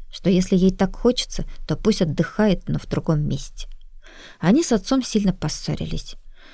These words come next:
И дальше мы с мамой ездили вдвоём. Ну, когда ещё я не видел проблемы в том, чтобы отдыхать с мамой. "А потом увидел?" "Ну да, я ж взрослый. Взрослый, крутой, самостоятельный. Придурок".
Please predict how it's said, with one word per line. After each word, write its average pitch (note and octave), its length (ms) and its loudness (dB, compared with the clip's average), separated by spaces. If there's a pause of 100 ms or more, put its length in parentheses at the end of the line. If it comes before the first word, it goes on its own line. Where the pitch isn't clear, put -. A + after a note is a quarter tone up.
(140)
И E3+ 80 2
дальше G#3+ 440 4
мы F#3 180 6
с - 140 -4
мамой G3 280 4
ездили E3+ 380 2
вдвоём. D#3 640 0 (240)
Ну, F#3+ 200 4 (100)
когда E3 280 0
ещё D#3+ 300 0
я F3+ 240 2 (100)
не D#3+ 160 0
видел F3 240 0
проблемы D#3 480 0
в - 80 -10
том, F#3+ 220 0
чтобы - 280 -6
отдыхать E3+ 460 -4
с - 160 -12
мамой. - 340 -4 (760)
"А F3+ 140 -2
потом F#3+ 400 4
увидел?" G3 460 0 (460)
"Ну E3 200 2
да, D3+ 240 2
я F3+ 200 2
ж - 40 -2
взрослый. - 560 -4 (480)
Взрослый, E3+ 540 4
крутой, F3 420 2
самостоятельный. - 1000 -4 (420)
Придурок". F#3+ 640 0